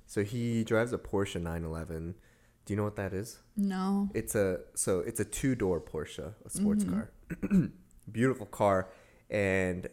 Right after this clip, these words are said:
Speaker 1: he, he, he's been driving it to the ground. Like, he'll drive it off-road all the time, like,
Speaker 2: Mm-hmm.
Speaker 1: everywhere. And the car lasts 'cause it's a really strong, reliable car. And then at the top, he has, uh, there's, like, a camping,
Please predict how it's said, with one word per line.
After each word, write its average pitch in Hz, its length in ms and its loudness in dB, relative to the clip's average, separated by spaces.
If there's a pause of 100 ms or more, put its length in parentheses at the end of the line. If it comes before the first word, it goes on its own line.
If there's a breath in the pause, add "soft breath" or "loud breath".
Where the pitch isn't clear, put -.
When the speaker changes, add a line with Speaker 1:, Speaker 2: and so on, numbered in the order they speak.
Speaker 1:
he, 101 720 -4
he, 82 320 -8 (340)
he's 104 180 -12
been 107 160 -4
driving 92 340 0
it 82 80 -8
to - 80 -12
the 82 80 -8
ground. 80 280 -8
Like, 80 140 -10
he'll 90 100 -2
drive 85 280 -4
it 80 160 -2
off-road 82 520 -4
all 82 240 -8
the - 140 -20
time, 82 380 -8
like, - 120 -8
Speaker 2:
Mm-hmm. 202 120 0
Speaker 1:
everywhere. 95 520 2 (460 soft breath)
And 90 80 -8
the 92 40 -8
car 117 320 4
lasts 92 400 2
'cause - 240 -8
it's - 100 -10
a 90 40 -6
really 92 280 2
strong, 82 640 -4 (200)
reliable 87 420 0
car. 156 520 6 (320 loud breath)
And 104 200 -2
then 107 120 2
at 101 160 -2
the 101 60 -6
top, - 500 0
he 113 140 0
has, 110 280 2
uh, 85 400 -2 (100)
there's, 104 160 -2
like, 123 140 -2
a 98 60 2
camping, 175 760 -4